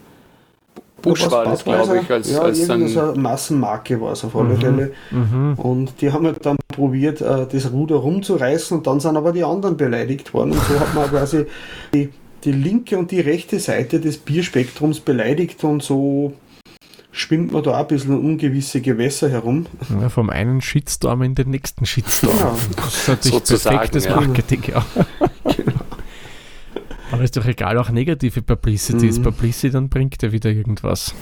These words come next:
Speaker 1: Ja, und
Speaker 2: Genau.
Speaker 1: ich denk, äh, g-, äh, gerade die, äh, aus der Craft-Bier-Szene kennen wir's ja, äh, w-, wie oft, äh, also so nach dem Motto „Totgesagte leben länger“,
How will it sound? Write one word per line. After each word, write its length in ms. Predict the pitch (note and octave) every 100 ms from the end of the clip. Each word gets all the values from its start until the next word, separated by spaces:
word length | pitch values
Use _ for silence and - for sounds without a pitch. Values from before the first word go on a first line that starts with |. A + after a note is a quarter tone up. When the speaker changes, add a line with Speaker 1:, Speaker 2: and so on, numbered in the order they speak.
| - -
Speaker 1:
Ja, 100 | G2+
und 120 | B2
Speaker 2:
Genau. 60 | B2+
Speaker 1:
ich 60 |
denk, 300 | A2 B2 A#2+
äh, 260 | - - A2+ G2 - - -
g-, 160 | -
äh, 40 | B2
gerade 440 | - G#2+ G2+ G#2+
die, 460 | A#2 A#2 A2 G#2+ -
äh, 220 | A2 G#2
aus 180 | G#2+ A2
der 140 | -
Craft-Bier-Szene 880 | - F2+ G#2+ - B2 - - A2 A#2
kennen 320 | A2 A2 A2
wir's 160 | A#2 G#2
ja, 460 | G#2 G#2 G2+ - G2+
äh, 40 |
w-, 440 | A2+ A2+ A2+ B2+ -
wie 240 | A2+ A2
oft, 400 | A2 A#2 - -
äh, 60 | -
also 560 | A#2+ A2+ - A2 -
so 160 | G2+ G#2
nach 180 | G2+ G2+
dem 140 | A2
Motto 300 | F#2+ A#2 -
„Totgesagte 800 | - - A#2 - A2 G2 G#2 -
leben 300 | G#2 G2+ G#2+ G2
länger“, 360 | G2 A2+ G#2+